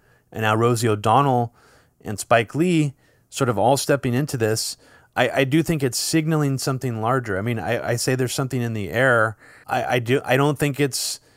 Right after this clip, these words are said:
you know, I don't think it's crazy to say that. I mean, look at how many left podcasts, uh, recently. You know, it might seem like a very small microcosm,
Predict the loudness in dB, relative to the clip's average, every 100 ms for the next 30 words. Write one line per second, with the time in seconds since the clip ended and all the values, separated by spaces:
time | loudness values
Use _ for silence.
0 | _ _ _ -4 -4 -8 -2 0 2 0
1 | -2 0 0 0 0 0 0 2 0 0
2 | -2 -2 -2 -4 -4 -4 -2 0 0 0
3 | -2 -6 _ -20 -20 _ 2 4 4 0
4 | -4 4 4 4 -2 -2 -2 -6 -8 -10
5 | -8 -4 -2 -4 -4 -4 -4 -4 -2 -2
6 | 0 -2 0 -2 -4 -6 -4 -2 -2 -2
7 | -2 -2 -2 0 -2 -2 -4 0 0 0
8 | -4 -6